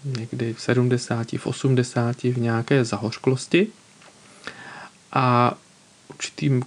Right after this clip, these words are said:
klíčovým prvkem, tak jak já jsem tomu zatím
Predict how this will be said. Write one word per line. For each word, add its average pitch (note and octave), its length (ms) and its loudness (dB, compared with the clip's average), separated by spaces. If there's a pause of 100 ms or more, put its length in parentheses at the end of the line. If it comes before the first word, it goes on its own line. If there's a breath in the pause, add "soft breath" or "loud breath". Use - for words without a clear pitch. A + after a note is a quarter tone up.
(120)
klíčovým C#3 840 2 (180)
prvkem, C#3 960 2 (240)
tak C3 220 -6
jak B2+ 200 -2
já B2 200 -4
jsem C#3 220 0
tomu C3+ 280 2
zatím C3 720 0